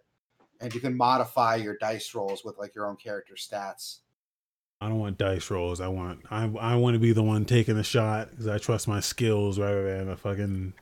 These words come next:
Speaker 1: Well, here's the
Speaker 2: dice
Speaker 1: thing.
Speaker 2: roll.
Speaker 1: What I like about it, you can up your dice rolls enough to get, like, a plus, like,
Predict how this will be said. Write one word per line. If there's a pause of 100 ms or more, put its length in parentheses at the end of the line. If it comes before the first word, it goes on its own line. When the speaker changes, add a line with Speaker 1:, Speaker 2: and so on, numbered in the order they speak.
Speaker 1:
Well, (120)
here's
the
Speaker 2:
dice
Speaker 1:
thing.
Speaker 2:
roll. (100)
Speaker 1:
What
I
like (140)
about
it,
you
can (180)
up
your
dice
rolls
enough
to
get,
like,
a
plus,
like,